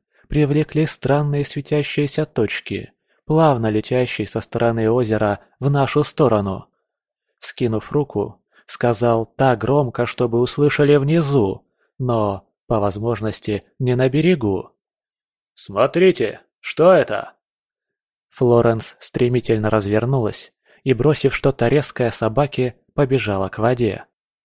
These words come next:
Я же подумал о том, что Агнес могла испугаться, и, как это часто бывает с малышами,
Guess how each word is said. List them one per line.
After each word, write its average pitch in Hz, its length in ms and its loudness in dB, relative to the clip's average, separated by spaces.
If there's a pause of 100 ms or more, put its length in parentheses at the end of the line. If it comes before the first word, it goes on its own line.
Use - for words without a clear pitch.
(520)
Я 175 260 2
же 170 140 2
подумал 143 520 2
о 120 80 2
том, 131 240 -2
что 110 300 -2
Агнес 131 460 -2
могла 107 360 -2
испугаться, 120 840 -4 (480)
и, 110 180 -2
как 117 300 -2
это 113 180 -2
часто - 380 -2
бывает 107 420 -2
с - 80 -10
малышами, 135 760 -2